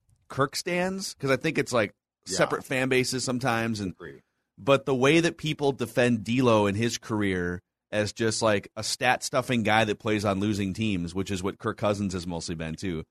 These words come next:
Speaker 2: Yeah.
Speaker 1: Not losing te-, D'Lo plays on losing teams. Cousins plays on five hundred teams. But it's like, how many different ways can you blame everything else around someone before you start to shine the flashlight on the common denominator? But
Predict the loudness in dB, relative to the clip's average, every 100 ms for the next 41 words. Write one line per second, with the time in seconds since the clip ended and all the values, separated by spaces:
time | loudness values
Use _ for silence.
0 | _ _ -4 -4 -2 0 2 2 0 -4
1 | -8 -10 -2 4 4 4 2 0 -2 -2
2 | 2 2 4 2 -2 -4 -6 -6 0 0
3 | 2 -2 -2 -2 -2 -6 -6 -10 -8 -8
4 | -8 -10 -16 -18 -20 _ _ _ -20 -20
5 | _ _ 0 0 2 2 2 2 4 4
6 | 4 4 2 4 2 2 0 0 2 0
7 | 0 -4 -6 -2 2 2 2 0 2 2
8 | 0 0 2 4 4 2 0 0 0 0
9 | -2 -4 0 4 4 2 2 0 0 -4
10 | -10 _ -6 0 2 0 -2 -2 -2 0
11 | -2 -2 -4 -4 -4 -4 -4 -2 0 0
12 | 0 0 0 0 -4 -4 -4